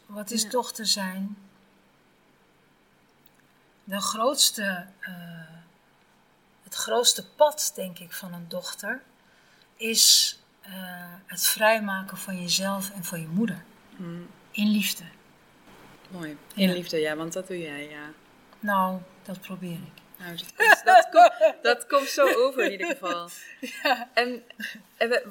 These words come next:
Speaker 2: is familie een werkwoord voor jou?
Speaker 1: Eh, ja. <clears throat> Ja. Want, eh, ik heb mij heel lang,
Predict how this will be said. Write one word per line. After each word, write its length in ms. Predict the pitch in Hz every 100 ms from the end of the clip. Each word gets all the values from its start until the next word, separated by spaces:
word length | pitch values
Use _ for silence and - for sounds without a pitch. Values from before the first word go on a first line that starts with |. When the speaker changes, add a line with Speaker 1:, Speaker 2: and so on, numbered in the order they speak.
| -
Speaker 2:
is 200 | 277 -
familie 460 | 294 254 294 277 226
een 180 | 214
werkwoord 760 | 185 196 233 233 254 330 - - _
voor 100 | 226
jou? 300 | 214 233 311 320 _ _ _ _ _ _ _ _ _ _ _ _ _ _ _ _ _ _
Speaker 1:
Eh, 640 | 226 214 214 208 202 220
ja. 300 | 214 180 220 - _ _ _
<clears throat> 380 | - 320 269 190 - _ _ _ _ _ _ _ -
Ja. 320 | 202 185 196 _ _ _ _ _ _ _ _
Want, 460 | 208 196 190 - 190
eh, 500 | 185 180 180 180 180 180 _ _ _ _ _ _ _ _
ik 180 | - 208
heb 140 | 208
mij 440 | 190 196 190 190 190
heel 340 | - 175 208
lang, 440 | 190 190 180 180